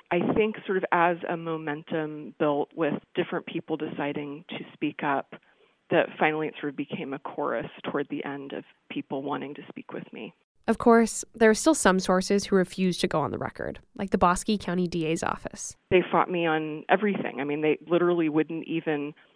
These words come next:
Speaker 1: say to me over the phone or in an email, "We cannot comment." Virtually everyone in the story whose work I was challenging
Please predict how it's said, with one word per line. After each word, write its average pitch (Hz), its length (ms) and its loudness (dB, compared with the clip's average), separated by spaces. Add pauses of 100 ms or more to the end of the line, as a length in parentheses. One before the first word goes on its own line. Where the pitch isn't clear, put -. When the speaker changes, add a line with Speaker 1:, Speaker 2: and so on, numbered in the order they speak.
(380)
Speaker 1:
say 170 160 6
to 170 80 0
me 156 240 -2
over 147 200 0
the 156 200 0
phone 156 260 -2
or 160 180 2
in 156 180 -4
an 151 180 -6
email, 151 560 -6
"We 156 200 -6
cannot 147 500 -4
comment." 143 520 -8 (240)
Virtually 190 720 2
everyone 202 400 4
in 190 120 0
the 170 200 0
story 160 500 2
whose 156 300 -2
work 170 300 4
I 180 80 -2
was 160 140 -2 (160)
challenging 151 640 -6